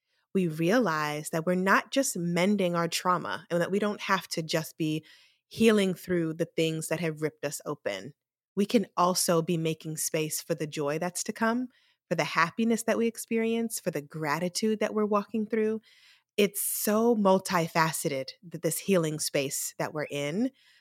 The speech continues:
Um, and I don't think a lot of people are talking about that, which is why I wanted to write How We Heal. It is a guide.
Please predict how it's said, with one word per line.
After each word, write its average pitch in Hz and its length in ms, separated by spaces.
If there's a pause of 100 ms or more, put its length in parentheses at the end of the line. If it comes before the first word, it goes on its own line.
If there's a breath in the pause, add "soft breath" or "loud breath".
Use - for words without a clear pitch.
(180 soft breath)
Um, 156 440 (280)
and 214 100
I 220 80
don't 277 180
think 302 140
a 302 40
lot 269 160
of 262 60
people 254 260
are 220 80
talking 226 380
about 165 320
that, 160 180
which 170 180
is 175 120
why 180 280
I 196 60
wanted 180 300
to 175 100
write 165 260
How 165 160
We 165 120
Heal. 190 420 (420 soft breath)
It 185 100
is 226 160
a 240 60
guide. 110 540